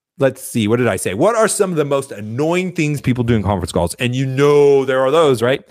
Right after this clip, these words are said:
Can you just think of certain <laughs> people in your, uh, meetings or in your organization that are, like, doing super annoying things? Oh my gosh, there's,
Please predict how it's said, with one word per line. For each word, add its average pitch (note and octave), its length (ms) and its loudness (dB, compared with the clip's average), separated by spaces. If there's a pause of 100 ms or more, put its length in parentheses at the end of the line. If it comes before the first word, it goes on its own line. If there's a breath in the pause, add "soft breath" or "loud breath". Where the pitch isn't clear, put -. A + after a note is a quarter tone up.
(240 soft breath)
Can - 140 -2
you D#3+ 80 2
just D#3 180 -4
think C#3+ 220 -6
of C3+ 100 -4
certain D3 280 -6
<laughs> - 80 -16
people C#3+ 600 -6 (380 loud breath)
in C3+ 260 -4
your, B2 280 2
uh, G2+ 180 -4 (460 soft breath)
meetings C3+ 440 -4
or A2 120 0
in A#2 140 -4
your A#2+ 180 -4
organization A2+ 760 -4
that G#2 180 -6
are, G2+ 380 -4
like, F#2+ 220 -10
doing G#2 220 -4
super G2+ 360 -6
annoying G2 300 -6
things? G2+ 300 -8
Oh G2 100 -12
my E2 120 -14
gosh, D#2 300 -12
there's, G2 200 -4